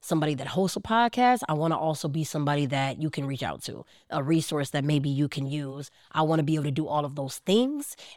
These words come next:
And so I wanna remind you that if you want to connect with me,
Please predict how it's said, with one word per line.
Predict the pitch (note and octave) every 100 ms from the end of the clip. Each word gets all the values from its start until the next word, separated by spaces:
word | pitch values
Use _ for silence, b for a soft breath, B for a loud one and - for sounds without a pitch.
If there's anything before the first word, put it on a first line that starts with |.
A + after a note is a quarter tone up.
| E3+
And | D#3 C#3+
so | - - F4 C4 E3 F3+ B3+
I | - D3+
wanna | D#3 C#3+
remind | C3+ D3+ C4+ E4 D#3
you | D#3+ A3+
that | D#3+
if | D#3 D#3
you | D#3
want | D3+ C#3+
to | -
connect | - C#3+ E3 G3 E3+
with | D#3 -
me, | D3+ C#3 C#3